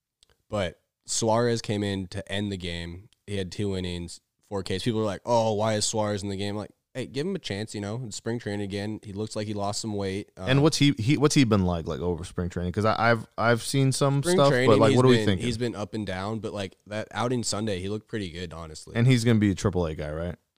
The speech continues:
Speaker 1: Yeah, he'll probably
Speaker 2: Okay.
Speaker 1: start, he'll probably start down in triple A.
Speaker 2: Okay.
Speaker 1: Um, but then at,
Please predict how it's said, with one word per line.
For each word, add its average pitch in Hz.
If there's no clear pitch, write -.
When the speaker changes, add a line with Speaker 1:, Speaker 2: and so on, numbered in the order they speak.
Speaker 1:
Yeah, 107
he'll 113
probably 120
Speaker 2:
Okay. -
Speaker 1:
start, 104
he'll 107
probably 104
start 98
down 95
in 95
triple 90
A. 87
Speaker 2:
Okay. 98
Speaker 1:
Um, 95
but 104
then 104
at, 107